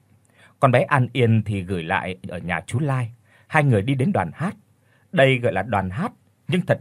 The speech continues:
chất là giống như cái kỹ viện thời xa xưa vậy. Khách có nhu cầu nghe hát thì ra sân khấu nghe,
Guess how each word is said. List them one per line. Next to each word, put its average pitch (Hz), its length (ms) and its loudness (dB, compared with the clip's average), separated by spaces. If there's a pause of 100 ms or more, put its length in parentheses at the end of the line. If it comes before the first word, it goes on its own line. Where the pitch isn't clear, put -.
chất 254 180 0 (400)
là 113 140 4
giống 120 340 2
như 175 100 2
cái 151 200 -4
kỹ 240 160 -6
viện 120 120 -2 (100)
thời 85 180 0
xa 113 180 0
xưa 120 400 4
vậy. - 200 -12 (760)
Khách 165 160 4 (180)
có 151 80 0
nhu 147 140 2
cầu 87 240 -2
nghe 110 200 0
hát 139 240 -2 (180)
thì 90 280 -4
ra 131 100 -2
sân 131 180 -2
khấu 127 180 2
nghe, 151 280 0